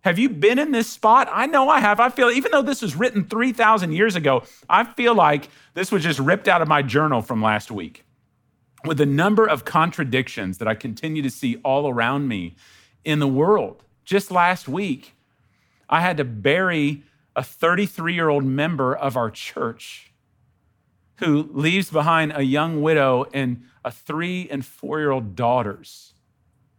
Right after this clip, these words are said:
because of cancer. That awful reality. Just this past week, I've sat in rooms with minority members of our church who have lamented in their own pain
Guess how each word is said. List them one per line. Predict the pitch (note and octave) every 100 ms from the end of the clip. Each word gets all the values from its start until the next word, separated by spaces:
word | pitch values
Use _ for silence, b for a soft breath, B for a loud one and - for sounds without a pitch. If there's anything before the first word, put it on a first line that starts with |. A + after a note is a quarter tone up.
| _ _ _ _ -
because | D3+ D3 A#2+
of | G#2
cancer. | - - F3+ D3+ - E2 _ _ _ _ _ _ _ _ _ _ _ _
That | - C#3
awful | D3 D#3+ E3 - D3
reality. | C#3+ C#3 D#3+ C#3 G#2+ E2+ D#2 _ b b b
Just | E3+ F#3
this | F#3+ F3+
past | - E3 D#3 E3+
week, | F3+ D3+
I've | D3 C#3
sat | - D#3+ D#3+
in | D3+ C#3 C3
rooms | D#3+ D#3+ C3+ A#2 - b b b
with | D3 C#3+ B2 -
minority | C#3 C3+ C#3+ F3 D#3+
members | D#3 D#3 C#3+ B2+
of | B2
our | A#2+
church | - F3 D#3+ A#2+ -
who | C#3+
have | B2+
lamented | A#2 B2 B2+ D3+ F3 - B2+ A#2+ - b b _
in | D3
their | C#3+ C3
own | C#3 A#2+
pain | - - D#3+ F3 E3+ A2+ F2 E2+